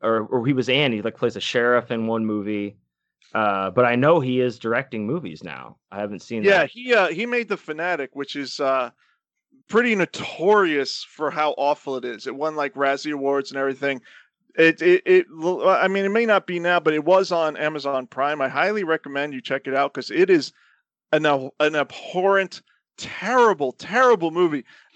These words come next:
Speaker 2: It, it, it, like, enjoyable 'cause it's so awful. Uh, like, uh, uh,
Speaker 1: Because
Speaker 2: John
Speaker 1: of how it
Speaker 2: Travolta
Speaker 1: was directed, or what? <laughs>
Speaker 2: Everything about it is bad.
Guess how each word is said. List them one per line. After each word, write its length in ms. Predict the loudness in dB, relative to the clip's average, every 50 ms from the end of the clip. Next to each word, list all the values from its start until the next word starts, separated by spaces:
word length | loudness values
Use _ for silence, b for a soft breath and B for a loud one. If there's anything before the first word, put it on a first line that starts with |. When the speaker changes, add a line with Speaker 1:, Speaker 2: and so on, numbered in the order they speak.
| b b
Speaker 2:
It, 180 | 2 2 4 4
it, 180 | 2 0 2 2
it, 220 | 0 0 0 0
like, 220 | 0 0 0 0
enjoyable 680 | -2 -6 -6 -4 0 4 4 6 6 4 2 0 -2 -6
'cause 220 | -6 -8 -8 -8
it's 160 | -10 -12 -12 -8
so 240 | -4 -2 0 2
awful. 580 | 2 4 2 2 0 -4 -6 -6 -6 -6 -6 _ _ _ _ _ _ _ _ _ _ -4
Uh, 320 | 0 2 2 2 2 0
like, 300 | 0 0 0 0 0 -2
uh, 260 | -2 0 0 0 0 -2 -4 -10 -18 -18 -12 -8 -4
uh, 220 | -2 0 0 0 0
Speaker 1:
Because 400 | 0 0 2 4 4 4 6 4
Speaker 2:
John 60 | 2
Speaker 1:
of 40 | 2
how 240 | 4 4 6 6 6
it 40 | 4
Speaker 2:
Travolta 60 | 2
Speaker 1:
was 200 | 0 -2 -2 -4
directed, 720 | -6 -6 -6 -4 -4 -4 -4 -6 _ -10 -8 -6 -6 -4 -2
or 280 | -2 -2 -4 -4 -6 -4
what? 300 | -4 -4 -4 -4 -2 0
<laughs> 0 |
Speaker 2:
Everything 440 | 2 2 2 0 -2 -4 -4 -4 -4
about 360 | -2 2 2 4 4 4 4
it 120 | 2 0
is 120 | -2 -4 -6
bad. 380 | -4 -2 0 0 0 -2 -6